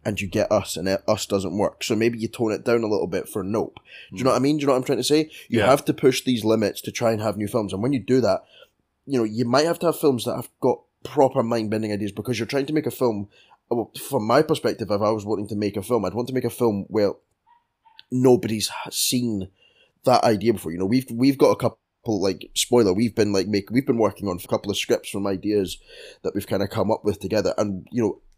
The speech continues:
Speaker 1: we feel that those films aren't films that anyone's ever seen before. Do you know what I mean? Do you get
Speaker 2: Yeah.
Speaker 1: what we're trying to say?
Speaker 2: Yeah.
Speaker 1: They, they fit into certain genres, and they fit into certain, you know, things you've, you might have, like, seen before in that kind of style of movie.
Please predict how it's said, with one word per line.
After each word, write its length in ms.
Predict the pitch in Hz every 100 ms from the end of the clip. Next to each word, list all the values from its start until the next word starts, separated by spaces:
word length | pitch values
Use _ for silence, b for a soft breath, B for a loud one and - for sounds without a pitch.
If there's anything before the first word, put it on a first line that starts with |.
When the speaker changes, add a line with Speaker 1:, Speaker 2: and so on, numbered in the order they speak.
| -
Speaker 1:
we 260 | 113 120 127
feel 300 | - 143 113
that 140 | -
those 180 | 117 113
films 320 | 131 117 104 -
aren't 320 | 113 110 - _ _ _ _ _ _ -
films 240 | 127 113 101
that 100 | 107
anyone's 320 | 104 110 107
ever 140 | 110
seen 320 | 107 131 127
before. 340 | 143 151 190 208
Do 60 | - _ _
you 80 | -
know 60 | 120
what 40 |
I 20 |
mean? 160 | 131 156
Do 140 | -
you 60 | 127
get 40 | 123
Speaker 2:
Yeah. 60 |
Speaker 1:
what 80 | 135
we're 60 | 117
trying 140 | 113
to 60 | 117
say? 140 | 131 B -
Speaker 2:
Yeah. 120 | 101
Speaker 1:
They, 180 | 131 123 -
they 160 | 123
fit 380 | 120 - - 254
into 240 | 147 131
certain 440 | 123 135 127 107 98
genres, 480 | 98 135 143 165 147
and 120 | 110
they 40 |
fit 300 | 104 117 107
into 200 | 107 98
certain, 500 | 98 110 98 - 95
you 80 | 92
know, 280 | 87 85 82 _ _ _ _ _ _ _ _ _ -
things 420 | - 120 120 98
you've, 220 | 107 98 -
you 180 | 113
might 260 | 107 107 117
have, 140 | 107
like, 260 | 107 101 - _ _ -
seen 420 | - - 131 120
before 320 | 101 - 120
in 100 | 107
that 200 | 110 -
kind 180 | 127 104
of 60 | 101
style 400 | - 107 127 131
of 120 | 95
movie. 480 | 87 85 82 131